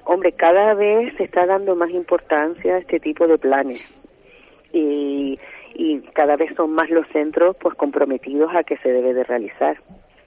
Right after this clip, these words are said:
A veces algunos centros, pues, intentan de hacer un, hacer un, un caso práctico, pero, mm, menos, mm, vamos, que no suponga una, el, el,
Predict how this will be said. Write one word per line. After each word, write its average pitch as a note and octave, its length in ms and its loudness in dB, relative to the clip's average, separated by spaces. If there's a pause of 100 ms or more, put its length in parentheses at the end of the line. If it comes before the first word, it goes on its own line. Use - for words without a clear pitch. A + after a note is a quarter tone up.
(640)
A F3 100 0
veces D#3+ 360 0
algunos D#3 320 -4
centros, D3+ 260 -4
pues, D#3+ 140 -8
intentan D#3 440 -6
de D3+ 80 -6
hacer E3+ 320 -2 (400)
un, D#3 340 -4
hacer D#3 280 -2
un, E3 460 -6
un F3+ 60 -8
caso E3+ 320 -2
práctico, F#3 520 -2
pero, D3+ 400 0 (400)
mm, D3+ 640 -4 (140)
menos, E3 640 4 (100)
mm, E3 560 -2
vamos, F#3+ 260 0
que E3+ 120 4
no E3+ 180 2
suponga E3+ 540 2
una, D#3+ 600 2 (360)
el, D3+ 360 4
el, C#3 800 -2